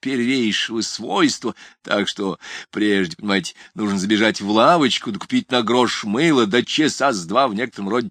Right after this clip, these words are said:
тереть им руки, да уж после разве можно взяться за неё?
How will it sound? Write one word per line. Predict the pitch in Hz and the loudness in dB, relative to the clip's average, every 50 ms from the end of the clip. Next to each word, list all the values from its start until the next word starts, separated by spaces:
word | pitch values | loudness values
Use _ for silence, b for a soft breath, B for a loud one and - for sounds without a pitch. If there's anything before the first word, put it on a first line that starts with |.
| - | -10
тереть | _ - 143 135 120 113 107 - - 120 | _ -2 2 4 4 4 2 2 -2 -4
им | 120 117 | -2 -2
руки, | 110 110 120 127 117 95 - 107 | 0 0 2 0 0 -2 -4 -6
да | 98 | -6
уж | 104 98 - B B B B | -6 -6 -8 B B B B
после | - 120 120 120 120 123 123 123 117 - - - - - 127 127 120 113 | 0 2 4 6 6 6 6 6 4 2 -2 -6 -8 -6 -4 -2 0 2
разве | 117 117 110 98 104 117 | 2 0 0 0 -2 -2
можно | 113 113 113 110 95 101 110 | 0 0 0 0 -2 -2 -4
взяться | 104 95 92 107 107 107 104 95 92 - _ _ _ _ - - - - 92 | -2 0 0 2 2 4 2 2 0 -4 _ _ _ _ -14 -12 -10 -10 -8
за | 92 87 92 92 | -8 -8 -8 -6
неё? | 92 90 87 87 | -6 -6 -8 -10